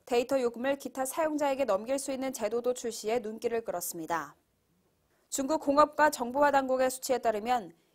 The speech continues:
이천십사 년 말까지 중국의 이동전화 사용자 수는 십삼억 명에 가까웠고 이중 휴대폰을 이용한 네티즌 수는 육억 오천 명 달했습니다.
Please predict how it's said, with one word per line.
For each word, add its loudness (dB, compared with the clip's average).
이천십사 2
년 2
말까지 4
중국의 0
이동전화 0
사용자 -2
수는 -4
십삼억 -4
명에 0
가까웠고 -2
이중 -2
휴대폰을 2
이용한 0
네티즌 -2
수는 -6
육억 2
오천 -2
명 -2
달했습니다. -4